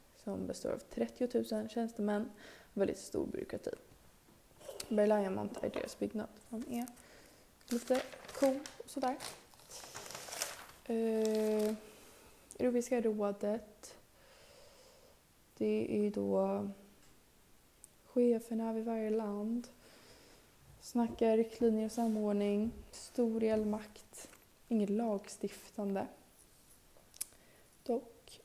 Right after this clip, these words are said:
ehm, ordförandet är Charles Michel. Revisionsrätten då.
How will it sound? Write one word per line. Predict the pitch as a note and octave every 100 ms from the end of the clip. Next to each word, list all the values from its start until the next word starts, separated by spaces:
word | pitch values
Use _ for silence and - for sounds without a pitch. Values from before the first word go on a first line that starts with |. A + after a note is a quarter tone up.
| -
ehm, | A3+ G#3 G3+ G3+ G3 G3 G3 G3 G3 A#3 - - - - - - - - - - - - - - - - - - - - - - - - - - - - - - - - -
ordförandet | B3 A#3 - A3+ A3 A3 - -
är | - G3+ G#3 G#3 - - - -
Charles | - G#3+ G#3 G#3 -
Michel. | G#3+ - G#3 G#3 B3+ - - - - - - - - - - - - - - -
Revisionsrätten | A#3 A#3 A#3+ - C4+ A#3 G#3+ - - G#3 A#3 - - - - -
då. | - -